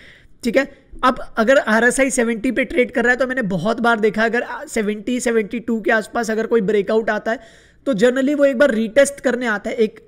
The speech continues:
अच्छी अप मूव देता है, उसके बाद रीटेस्ट करता है और कंसोलिडेट करता है। So आपके पास दो ऑप्शन है। अभी मैंने कुछ बताया नहीं है कि कहाँ तक जा सकता है क्या, but मैं आप लोगों को अभी दो ऑप्शन समझा रहा हूँ उस पे कैसे ट्रेड करना है। या तो ये कल भी और ऊपर जा सकता है, पहला ऑप्शन,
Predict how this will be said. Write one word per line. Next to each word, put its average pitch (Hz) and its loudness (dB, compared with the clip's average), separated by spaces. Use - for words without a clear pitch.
अच्छी - -2
अप 302 2
मूव 294 -2
देता 269 0
है, 302 6
उसके 285 -2
बाद 277 2
रीटेस्ट 208 2
करता 240 -2
है 294 2
और 285 -4
कंसोलिडेट 233 -2
करता - -16
है। 165 -16
So - -4
आपके 254 -2
पास 277 2
दो 233 4
ऑप्शन 202 2
है। 160 -16
अभी 240 2
मैंने 262 0
कुछ 240 -4
बताया 233 4
नहीं 247 -2
है 277 -2
कि 277 -4
कहाँ 220 -2
तक 254 2
जा 214 0
सकता 247 -4
है 262 -2
क्या, 233 -2
but 208 -2
मैं 233 -4
आप 220 -4
लोगों 208 -4
को 254 0
अभी 226 -2
दो 214 0
ऑप्शन 226 -2
समझा 220 -4
रहा 220 0
हूँ 233 0
उस 233 -12
पे 262 -8
कैसे 233 -2
ट्रेड 214 -4
करना 160 -16
है। - -20
या 220 4
तो 277 2
ये 285 4
कल 247 2
भी 247 2
और 262 6
ऊपर 254 2
जा 226 2
सकता 226 -6
है, 285 -6
पहला 233 4
ऑप्शन, 220 -2